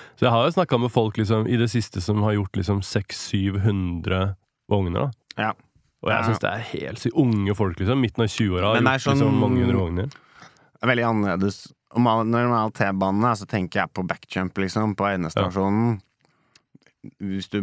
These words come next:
Speaker 2: k-, går inn i en yard, så kan det være helt chill, det, liksom.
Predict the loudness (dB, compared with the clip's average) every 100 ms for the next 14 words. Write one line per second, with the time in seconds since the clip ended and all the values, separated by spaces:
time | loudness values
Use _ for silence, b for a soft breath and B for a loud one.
0 | -4 -8 -4 -2 -2 -2 -2 -2 -4 -4
1 | -2 -2 -4 -6 -8 -4 -2 -2 -2 -2
2 | -4 -6 -8 -10 _ _ -10 -6 -4 -4
3 | -4 -4 -4